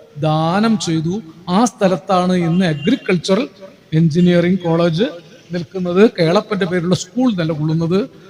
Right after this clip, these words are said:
അനേക വർഷങ്ങൾ സർവ്വ ഉദയത്തിനു വേണ്ടി ദേശീയ പ്രസ്ഥാനത്തിന്റെ സർവോദയ മേള അവിടെ നടന്നു. അതേ മണപ്പുറത്താണ് ഇപ്പോൾ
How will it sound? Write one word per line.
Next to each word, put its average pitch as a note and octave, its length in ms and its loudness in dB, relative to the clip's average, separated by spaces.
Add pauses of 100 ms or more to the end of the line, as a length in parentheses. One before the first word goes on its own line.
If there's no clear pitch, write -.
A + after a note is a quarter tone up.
(140)
അനേക C#4+ 400 2
വർഷങ്ങൾ A3 480 0
സർവ്വ B3 760 0
ഉദയത്തിനു F#3+ 680 -2
വേണ്ടി E3+ 480 -4 (380)
ദേശീയ G#3 380 4
പ്രസ്ഥാനത്തിന്റെ F#3 760 -2
സർവോദയ F#3 640 -2
മേള C#3+ 280 -6 (280)
അവിടെ D3 160 -8
നടന്നു. A#2+ 220 -10 (680)
അതേ B3 360 4
മണപ്പുറത്താണ് F3 720 -2
ഇപ്പോൾ F#3 480 0